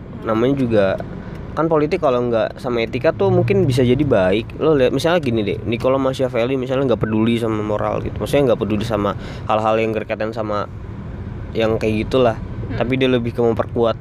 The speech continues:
Speaker 1: pemerintahan segala macam, akhirnya otoriter dan segala. Tapi, tapi negaranya stabil gitu. Itu lebih ini sih kelihatan apa ya, bagus gitu, ketimbang yang mementingkan kepentingan sendiri gitu.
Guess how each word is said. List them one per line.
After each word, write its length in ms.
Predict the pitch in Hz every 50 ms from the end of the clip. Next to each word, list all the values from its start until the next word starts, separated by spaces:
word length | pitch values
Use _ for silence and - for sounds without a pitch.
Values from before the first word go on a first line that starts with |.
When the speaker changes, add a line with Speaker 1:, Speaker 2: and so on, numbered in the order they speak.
| - - - -
Speaker 1:
pemerintahan 560 | - 113 113 110 110 107 104 110 113 113 113
segala 380 | 113 113 104 104 104 104 101 104
macam, 240 | - - 110 101 98
akhirnya 260 | 107 110 110 107 104
otoriter 540 | 110 110 107 101 101 95 - - 110 104 104
dan 260 | 110 101 98 101 -
segala. 240 | 101 95 92 95 -
Tapi, 240 | 120 123 - 190 180 - - - - - -
tapi 240 | 139 170 196 208 - -
negaranya 320 | 151 139 131 120 127 151 -
stabil 480 | - 131 117 117 123 120 120 113 101
gitu. 240 | 104 92 - 95 85 82 - - - - -
Itu 160 | 139 - 220 226
lebih 300 | 202 170 135 127 123 - - - - - - -
ini 240 | - 156 165 151 139
sih 320 | - 104 98 101 104 - - - - - -
kelihatan 720 | - - 127 120 117 113 104 110 113 113 113 117 117 113 110 - - - - - - - - - - -
apa 240 | - 135 - 170 120
ya, 160 | 98 90 92 - - - - - - - - - - - - -
bagus 400 | 120 123 131 139 170 165 - 117
gitu, 320 | 117 107 110 104 98 101 - -
ketimbang 560 | 123 143 135 127 113 117 139 170 185 - - - - -
yang 320 | 117 139 151 156 151 - - - - - - - -
mementingkan 480 | 139 135 135 135 127 123 123 131 139 -
kepentingan 320 | - - 143 143 139 135
sendiri 400 | 135 127 139 160 165 165 170 143 127
gitu. 180 | 117 110 123